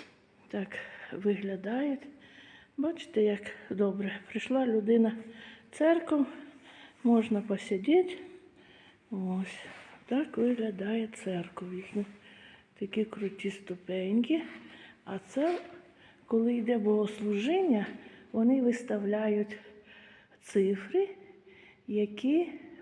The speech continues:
псалми вони сьогодні будуть читати. Ось така фреска.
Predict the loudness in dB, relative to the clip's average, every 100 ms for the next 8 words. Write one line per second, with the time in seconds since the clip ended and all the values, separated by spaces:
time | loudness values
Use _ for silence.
0 | -20 -2 0 2 4 2 0 -6 -16 -20
1 | -20 -20 -6 -2 2 2 2 0 0 2
2 | 2 0 0 0 0 -2 -8 -8 -8 -8
3 | -8 -10 -10 -14 -20 -20 -20 -20 -20 -16
4 | -12 -12 -10 -10 -8 -10 -8 -6 -6 -6
5 | -8 -6 -4 -4